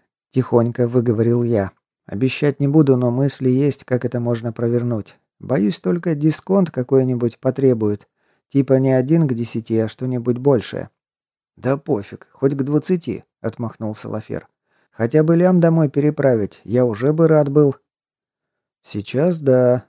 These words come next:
согласился Саныч, «а потом жалеть будешь. С нашим Лисом мы без денег не останемся,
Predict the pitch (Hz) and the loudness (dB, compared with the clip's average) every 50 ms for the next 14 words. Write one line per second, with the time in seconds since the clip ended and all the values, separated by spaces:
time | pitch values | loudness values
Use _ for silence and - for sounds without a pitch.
0 | _ - - - 101 107 113 107 - 110 101 95 - - 101 - - 107 92 92 | _ -12 -10 -8 -4 -4 -4 -4 -4 -4 -6 -6 -6 -10 -12 -10 -8 -8 -8 -8
1 | 92 - - - - - - 92 92 101 - - 117 120 123 117 127 117 107 110 | -10 -10 -12 -14 -14 -10 -10 -6 -6 -6 -4 -4 -4 -4 -2 0 0 2 2 2
2 | 120 123 123 123 113 107 92 - - - _ _ _ _ - - 98 110 135 165 | 0 0 2 0 0 0 -2 -8 -10 -18 _ _ _ _ -18 -12 -8 -4 -4 -4
3 | 156 - 170 160 147 143 160 170 160 - 170 156 131 131 160 160 156 156 147 127 | -2 -2 -2 0 0 0 0 0 0 0 -2 -4 -2 -2 -2 0 0 0 -2 0
4 | 120 127 139 143 139 135 - - 127 127 120 110 - - 127 135 139 139 131 127 | 2 2 2 2 -2 -6 -8 -8 -8 -6 -6 -6 -6 -4 -2 -2 -2 -2 -4 -6
5 | 117 - 120 107 90 | -6 -6 -6 -6 -6